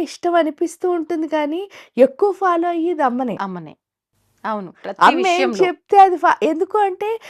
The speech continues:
Speaker 1: ఆవిడ పూర్తిగా మనకి జ్ఞానాన్ని ఇస్తుంది.
Speaker 2: హ్మ్.
Speaker 1: తండ్రి ఏంటంటే మనం నులు-, నిలబడ్డానికి,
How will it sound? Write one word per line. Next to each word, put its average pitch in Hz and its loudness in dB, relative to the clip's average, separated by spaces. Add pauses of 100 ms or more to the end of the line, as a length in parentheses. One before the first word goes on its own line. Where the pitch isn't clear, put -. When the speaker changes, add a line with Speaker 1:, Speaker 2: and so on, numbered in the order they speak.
(140)
Speaker 1:
ఆవిడ 262 8
పూర్తిగా 370 -2
మనకి 370 -8
జ్ఞానాన్ని 320 -4
ఇస్తుంది. 220 -8
Speaker 2:
హ్మ్. 208 -18
Speaker 1:
తండ్రి 330 2
ఏంటంటే 381 -6
మనం 330 -4
నులు-, 277 -6 (120)
నిలబడ్డానికి, 277 -2